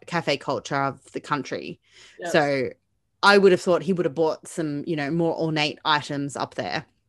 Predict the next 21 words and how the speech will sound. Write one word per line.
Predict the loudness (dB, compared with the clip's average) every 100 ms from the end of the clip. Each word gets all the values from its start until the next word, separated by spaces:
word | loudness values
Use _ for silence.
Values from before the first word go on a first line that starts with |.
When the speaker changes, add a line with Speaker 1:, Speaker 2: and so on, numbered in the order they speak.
| _ _ _ _ -20 -20 -16
Speaker 1:
to | -2 0 0
the | 0 -2
cafe. | -4 -6 -6 -10 -12 _ _ _ _ 0
Speaker 2:
I, | 2 2 2
one | 2 2
thing | 2 2
I | 2
do | 0 -2
love, | 0 -2 -4 -4
though, | -2 -2
is, | -6 -6
like, | -4 -4 -8 -20
he | -20 -12 -8 -6 -4 -4
is, | -4 -4 -6 -12 -14 -20 _ _ _ _ -20 -20 _ _ _
like, | -4 -4 -8 _ _
being | -2 0 2 2 4
so | 2
close | 4 2 2
to | 0
the | 0
water, | 0 -2 -2 -10